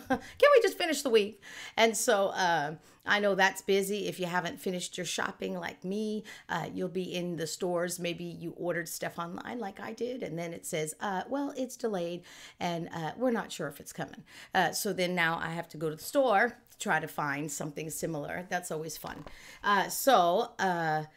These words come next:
we have a busy week in front of us, and then, you know, maybe you just have a typical week, uh, and your week is always busy. Well, you know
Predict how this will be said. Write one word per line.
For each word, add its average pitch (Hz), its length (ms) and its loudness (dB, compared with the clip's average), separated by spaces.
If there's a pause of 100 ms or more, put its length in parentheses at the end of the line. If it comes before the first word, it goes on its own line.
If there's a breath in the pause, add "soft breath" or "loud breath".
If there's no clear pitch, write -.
(140 soft breath)
we 247 180 2
have 277 140 4
a 254 60 2
busy 220 320 6
week 185 320 0
in 170 140 -2
front 156 220 -4
of 147 120 -4
us, 175 220 -4
and 262 180 2
then, 277 320 2
you 269 140 0
know, 277 380 0
maybe 277 520 -2
you 247 200 -8
just 247 160 -6
have 233 180 0
a 233 140 2
typical 233 440 -4
week, 254 360 -2 (360 loud breath)
uh, 208 320 4
and 214 160 4
your 220 100 4
week 233 240 0
is 214 140 4 (100)
always 180 400 4
busy. - 520 -8 (260 loud breath)
Well, 180 480 2
you 220 140 0
know 196 400 0